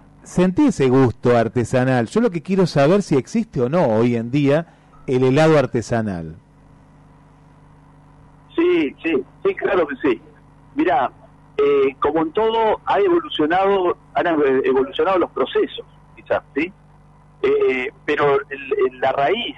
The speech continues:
Speaker 2: de, de un buen helado, eh, hay que mantenerla para, para ser artesanal. O sea, vos el limón tenés que tomar el trabajo de exprimir limones, eh, a veces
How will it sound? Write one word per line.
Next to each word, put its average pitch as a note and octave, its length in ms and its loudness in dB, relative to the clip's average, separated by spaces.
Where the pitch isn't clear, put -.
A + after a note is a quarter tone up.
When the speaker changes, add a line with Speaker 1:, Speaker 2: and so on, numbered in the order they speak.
Speaker 2:
de, A#2 180 2
de A2+ 100 -2
un C3 140 2
buen D#3 200 2
helado, E3 500 2
eh, A2 480 -12
hay D3+ 120 -2
que D#3+ 120 -10
mantenerla C#3+ 520 -2
para, A#2 180 -2
para - 220 -6
ser - 200 -2
artesanal. - 500 -4
O - 120 -20
sea, A2 440 0
vos E3 200 -2
el C3+ 100 -2
limón E3+ 280 -4
tenés C#3 220 -2
que B2+ 140 -8
tomar D3 220 -2
el C3 100 -2
trabajo D#3 440 0
de B2 100 -2
exprimir D#4+ 380 -2
limones, F4+ 460 -2
eh, G2 600 -2
a A#2+ 100 -2
veces C3+ 360 0